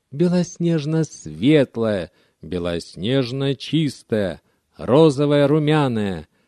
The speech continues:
божественно прекрасная. С яркостью молнии чувствую, мое физическое тело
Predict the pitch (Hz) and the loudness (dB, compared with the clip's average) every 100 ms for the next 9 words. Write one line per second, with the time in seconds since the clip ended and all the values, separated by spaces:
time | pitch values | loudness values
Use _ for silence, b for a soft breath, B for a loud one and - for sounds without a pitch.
0 | _ - 80 90 151 156 170 143 - _ | _ -18 -6 2 4 4 4 4 0 _
1 | 95 107 107 101 98 - 95 98 95 98 | -8 -6 -4 -6 -6 -8 -10 -8 -4 -4
2 | 87 - - 80 73 - _ _ _ _ | -6 -12 -16 -18 -18 -20 _ _ _ _
3 | _ _ _ _ _ _ _ _ _ _ | _ _ _ _ _ _ _ _ _ _
4 | _ - - 80 92 123 123 - 135 - | _ -20 -12 -4 0 0 -2 -4 -4 -4
5 | - 147 143 113 123 143 151 160 165 156 | -4 -2 -2 -2 0 -2 -2 -2 -2 -4
6 | - 107 135 - - 175 180 123 78 - | -2 0 -2 -4 -4 2 4 4 0 -10
7 | _ _ _ _ _ _ _ _ 82 87 | _ _ _ _ _ _ _ _ -6 -4
8 | 85 - 95 95 - 90 - - 85 80 | -4 -6 -8 -6 -8 -10 -12 -8 -6 -6
9 | - 113 139 95 | -4 -2 -2 -4